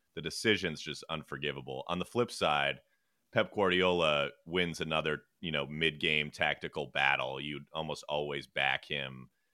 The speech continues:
to do so. Um, and we have to give props to Phil Foden, who sort of stepped into the superstar role today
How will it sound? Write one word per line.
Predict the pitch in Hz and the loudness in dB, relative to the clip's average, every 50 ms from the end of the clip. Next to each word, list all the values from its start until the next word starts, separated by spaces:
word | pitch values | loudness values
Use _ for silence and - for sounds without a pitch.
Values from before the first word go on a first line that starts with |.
| _ - | _ -10
to | - 78 | -10 -6
do | 73 85 90 92 | -2 -2 0 0
so. | 92 - - - 69 62 60 60 60 62 62 _ _ _ _ _ _ _ _ _ _ _ _ _ _ - | -2 -4 -6 -6 -4 -4 -4 -6 -8 -10 -12 _ _ _ _ _ _ _ _ _ _ _ _ _ _ -2
Um, | 78 78 78 76 76 76 73 73 73 73 71 73 76 - - | 0 2 4 4 4 4 4 2 0 -2 -6 -10 -10 -2 -2
and | 98 101 98 92 90 101 | 0 0 0 -4 -4 -2
we | 104 113 104 | -2 0 0
have | 117 113 113 - | 0 0 -2 -4
to | - 101 | -4 -2
give | 113 110 92 - | -2 -2 -2 0
props | 117 101 101 110 101 - - | 0 0 0 0 -2 -4 -6
to | - 92 | -12 -12
Phil | - - 107 104 98 | -6 0 0 2 2
Foden, | - - 107 107 113 107 82 62 60 80 | 2 2 2 2 4 2 0 -2 -4 -4
who | 95 92 87 80 | -2 -2 -2 -2
sort | - - - - 107 107 110 | -4 -8 -2 2 2 4 4
of | 107 87 - | 2 0 -2
stepped | - - - - 101 98 - - - | -8 -8 0 2 2 2 2 0 0
into | 95 110 127 123 113 107 | 0 2 0 0 -2 -4
the | 90 87 | -4 -4
superstar | 82 - - 123 131 - 131 - - - - 71 67 64 65 | -6 -4 -4 -4 -4 -4 -6 -8 -6 -4 -4 -4 -4 -4 -6
role | 67 67 65 64 64 - | -6 -6 -6 -8 -8 -10
today | - - 67 67 65 65 65 65 65 | -10 -8 -4 -2 -2 0 0 -2 -4